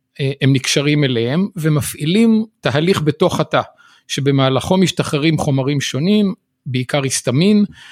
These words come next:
והוא גורם למרבית התופעות שאנחנו רואים בתגובה האלרגית. כשאנחנו עושים למשל תבחיני עור או, או בדיקות דם,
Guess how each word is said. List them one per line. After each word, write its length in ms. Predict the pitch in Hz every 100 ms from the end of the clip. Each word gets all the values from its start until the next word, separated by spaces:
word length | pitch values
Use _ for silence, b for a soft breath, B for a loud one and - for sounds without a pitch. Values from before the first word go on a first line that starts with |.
| B -
והוא 420 | 127 139 190 208
גורם 400 | 175 170 190 185
למרבית 680 | 160 151 147 147 135 156 156
התופעות 440 | - 135 135 143
שאנחנו 360 | 151 139 - 135
רואים 400 | 127 156 165 160
בתגובה 400 | 135 117 131 127
האלרגית. 520 | 123 117 101 90 _ _ -
כשאנחנו 380 | 139 139 180
עושים 480 | 180 - 190 185 180
למשל 340 | 165 147 - 160
תבחיני 560 | 143 117 - 147 156
עור 320 | 139 180 180
או, 260 | 147 131 -
או 200 | 131 127 117
בדיקות 420 | 131 - 170 143
דם, 380 | 170 202 180